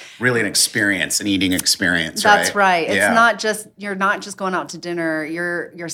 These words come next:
Speaker 2: all your senses should be activated if we're doing what we want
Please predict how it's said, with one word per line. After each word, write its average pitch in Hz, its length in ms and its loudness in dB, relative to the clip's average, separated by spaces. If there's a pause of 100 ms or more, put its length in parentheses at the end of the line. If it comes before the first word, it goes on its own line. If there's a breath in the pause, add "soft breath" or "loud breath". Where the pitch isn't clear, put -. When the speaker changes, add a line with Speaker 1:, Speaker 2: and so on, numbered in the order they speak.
(160)
Speaker 2:
all 185 180 2
your 190 140 -2
senses 165 720 -8
should 175 480 -6
be 160 400 -4
activated 151 640 -6
if 147 140 -12
we're 156 100 -4
doing 160 320 -6
what 139 180 -8
we 147 100 -10
want 147 460 -4